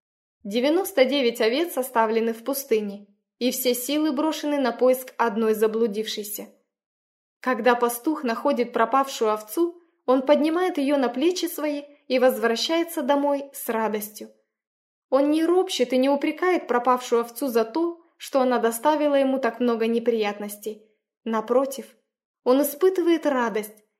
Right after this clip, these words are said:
неся дорогую ношу. Но радость должна быть ещё большей.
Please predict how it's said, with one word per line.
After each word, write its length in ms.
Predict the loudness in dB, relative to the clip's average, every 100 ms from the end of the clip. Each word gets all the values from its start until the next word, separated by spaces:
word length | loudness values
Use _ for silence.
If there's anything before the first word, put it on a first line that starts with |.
| -6
неся 440 | 0 0 0 -2
дорогую 520 | 0 2 4 4 2 2
ношу. 400 | -2 -4 -12 -18 _ _ _ _ _ _ _ _ -4
Но 220 | 0 4
радость 340 | 4 4 2 4
должна 380 | 4 4 2
быть 180 | 0 -2
ещё 260 | -4 0 0
большей. 600 | 2 0 0 -4 -8